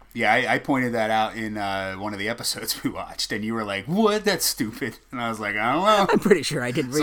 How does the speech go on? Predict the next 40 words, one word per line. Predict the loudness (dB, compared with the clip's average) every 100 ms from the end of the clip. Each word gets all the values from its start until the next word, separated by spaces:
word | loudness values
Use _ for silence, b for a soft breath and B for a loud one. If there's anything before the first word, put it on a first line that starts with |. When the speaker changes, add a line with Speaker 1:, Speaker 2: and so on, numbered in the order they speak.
| 2
Speaker 2:
react | 2
Speaker 1:
up |
Speaker 2:
like | 2
Speaker 1:
with | 4
her | 2
Speaker 2:
that. |
Speaker 1:
fingernails. | 2 4 4 6 4 0 -6 -16 -14 -6
Speaker 2:
Um, | -4 -4 -2
but | 2
no, | 4 6
that | 6 6 2
combined | -2 0 0 0
with | -2
the | -2
hair, | 0 0
that, | 0 -4 -4
that | -6 -6 -4
tells | -6 -4 -6
me | -6 -6 -8 -10 -4
at | -2
least | 0
something. | 0 -2 -2
I, | -4 -2
I | -2
don't | -2
know. | -2
I | -4
feel | -2 -2
like | -2
that | -4 -6
can't | -6 -8 -8
be | -10
a |
coincidence. | -10 -10 -10 -14 -16 b b b b b -8
Uh, | -4 -2 -2
but | -2 -2 0
Speaker 1:
Or | 0 2
she's | 2 0
another | 2 2 2 0
seed, | 0 0 -2 -4